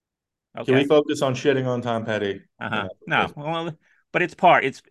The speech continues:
Speaker 2: I'm, I'm getting there.
Speaker 1: Okay.
Speaker 2: So, yeah, so the, the Replacements do a tank job. Uh, Tom Petty comes out, and he's doing these songs, and I,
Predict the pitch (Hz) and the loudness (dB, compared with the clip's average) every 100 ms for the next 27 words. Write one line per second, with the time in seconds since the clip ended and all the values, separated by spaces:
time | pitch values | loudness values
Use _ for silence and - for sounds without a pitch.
0 | 147 151 160 139 120 156 131 90 73 - | -2 0 0 -2 -2 -2 -2 -4 -10 -14
1 | _ _ 95 87 - _ - _ - 185 | _ _ -6 -6 -12 _ -20 _ -6 2
2 | 160 156 147 151 101 85 - 127 127 113 | 6 6 4 2 0 0 -4 -4 -4 -4
3 | 113 131 - 175 180 - 160 - 151 139 | -6 -8 0 0 0 -4 -8 -2 0 0
4 | - 135 117 - 95 90 - _ _ _ | 0 0 0 -2 0 0 -4 _ _ _
5 | _ _ _ _ 107 104 98 98 98 _ | _ _ _ _ 0 2 2 0 -6 _
6 | 165 185 - 180 170 165 160 156 117 95 | -2 -2 2 0 0 -4 -6 -4 -4 -2
7 | 90 90 _ _ _ _ _ _ _ _ | -2 -6 _ _ _ _ _ _ _ _
8 | _ _ _ _ _ _ 180 214 262 214 | _ _ _ _ _ _ -8 -6 -6 0
9 | 214 208 185 175 160 - 120 117 117 117 | 2 4 2 0 -2 -2 0 0 -2 -8
10 | - 170 190 185 | -2 4 4 4